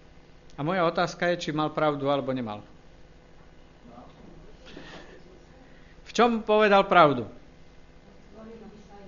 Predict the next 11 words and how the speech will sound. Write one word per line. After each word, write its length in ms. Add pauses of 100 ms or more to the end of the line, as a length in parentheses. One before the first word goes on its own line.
(960)
Áno, 640
že 160
sa 240
im 160
oči 240
otvorili. 640 (580)
Lebo 220
dovtedy 480
len 240
dobro 240
poznali. 560